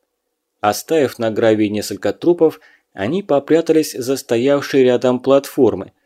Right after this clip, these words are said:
с тревогой глядя на бушующий огонь.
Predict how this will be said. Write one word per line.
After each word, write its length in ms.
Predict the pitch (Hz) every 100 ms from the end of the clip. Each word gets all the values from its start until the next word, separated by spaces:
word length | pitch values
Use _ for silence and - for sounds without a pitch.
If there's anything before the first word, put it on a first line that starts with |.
| _ _
с 160 | -
тревогой 560 | - 101 98 131 117 107
глядя 420 | - 104 123 120
на 140 | 107
бушующий 720 | 98 107 101 110 98 92 - 110
огонь. 400 | 113 107 95 87